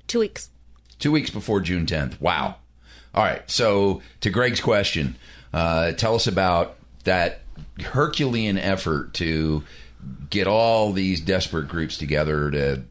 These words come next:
Speaker 2: come out and wave the American flag and, uh, paint up signs, you know, whatever they had. I, the signs were great.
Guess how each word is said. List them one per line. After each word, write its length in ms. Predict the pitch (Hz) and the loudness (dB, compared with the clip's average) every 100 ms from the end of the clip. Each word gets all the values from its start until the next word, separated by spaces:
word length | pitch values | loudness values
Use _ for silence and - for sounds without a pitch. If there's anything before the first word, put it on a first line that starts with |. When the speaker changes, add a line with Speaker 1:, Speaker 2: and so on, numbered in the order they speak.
| - | -8
Speaker 2:
come 160 | - 107 | -2 0
out 340 | 95 90 - - | 2 0 -2 -4
and 400 | 76 69 67 67 | -2 -2 -2 -2
wave 260 | 90 107 | 0 0
the 100 | 95 | 0
American 420 | 90 87 87 82 78 | 0 0 0 -2 -4
flag 540 | 78 71 69 67 67 - - - - | 0 0 2 0 -4 -16 -20 -18 -4
and, 520 | 76 73 69 69 65 | 0 0 0 0 0
uh, 340 | 69 69 67 - - - - - | 0 0 -2 -6 -16 -20 -20 -4
paint 240 | - 135 | -2 2
up 200 | 127 - | 0 0
signs, 720 | - 92 90 87 82 - - | -2 0 0 0 -2 -4 -8
you 180 | 65 69 | -8 -4
know, 220 | 76 69 | -2 -2
whatever 500 | 71 73 80 101 98 | 0 0 2 2 0
they 180 | 87 85 | 0 0
had. 260 | 78 73 67 | 0 0 0
I, 240 | 76 85 76 73 - - - | -2 -2 -6 -12 -14 -18 -4
the 80 | 95 | 0
signs 520 | - 160 151 104 78 | 2 2 4 2 0
were 80 | 78 | -4
great. 400 | 73 76 65 | 0 0 0